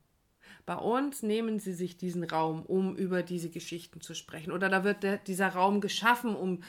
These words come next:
diese Gespräche zu führen. Dann bekommt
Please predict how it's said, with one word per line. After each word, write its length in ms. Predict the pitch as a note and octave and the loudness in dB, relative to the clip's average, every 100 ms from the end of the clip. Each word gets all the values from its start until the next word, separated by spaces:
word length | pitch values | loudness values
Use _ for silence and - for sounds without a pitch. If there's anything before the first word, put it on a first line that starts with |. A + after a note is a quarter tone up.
| - - _ - | -16 -18 _ 0
diese 260 | A3 G#3 | 2 2
Gespräche 580 | F#3+ G3 - F#3+ G3 G3 | 0 -4 -2 0 0 -2
zu 160 | F3+ F3+ | -8 -12
führen. 480 | - B3+ F#3 B2 C#3+ - - _ _ _ _ _ _ | -4 2 2 0 -8 -20 -20 _ _ _ _ _ _
Dann 300 | - G#3+ C#4 | 4 4 4
bekommt 460 | A#3+ B3 G#3+ A3 | 0 0 0 0